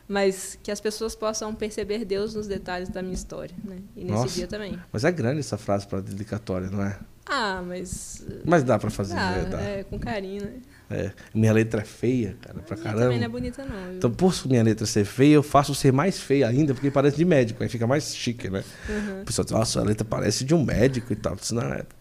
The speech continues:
Speaker 2: cada um no seu nível, né?" Brincadeira. <laughs> Mas é tão feia que eu, que eu faço assim, mas é sempre com muito carinho, com muita dedicação e tal. Mas você é de Belo Horizonte, o
Speaker 1: Sim.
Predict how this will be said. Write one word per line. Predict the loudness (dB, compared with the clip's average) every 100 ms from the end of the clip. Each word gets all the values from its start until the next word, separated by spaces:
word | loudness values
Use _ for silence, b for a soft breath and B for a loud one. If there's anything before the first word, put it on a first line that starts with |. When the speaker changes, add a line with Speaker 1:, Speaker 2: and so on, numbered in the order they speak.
| -8
Speaker 2:
cada | -6 -2 0
um | 0
no | 0
seu | 2 0
nível, | 2 0 0
né?" | 0
Brincadeira. | -2 0 2 2 2 -2 -2
<laughs> | -2 -6 -2
Mas | 2
é | 4
tão | 6 6
feia | 6 2 8 12 12 12
que | 6 2
eu, | 2
que | 0 0
eu | 0
faço | 2 0 2
assim, | 0 2 2 4 4 4 0 B B B B
mas | -2 2 4 2 2 -2
é | -2
sempre | 0 6 6 4
com | 2 4
muito | 6 4
carinho, | 0 -2 2 4 4 2
com | -2 -6
muita | -6 -6 -4 -4
dedicação | -2 -4 -4 -8 -6 -4 0 2 4 4 0 -4 B B B -2
e | -2
tal. | 0 0 0 -2 B B B 0
Mas | 2
você | 4 4
é |
de | 4
Belo | 4 4
Horizonte, | 4 2 2 0 -2 -8 -10
o |
Speaker 1:
Sim. | -6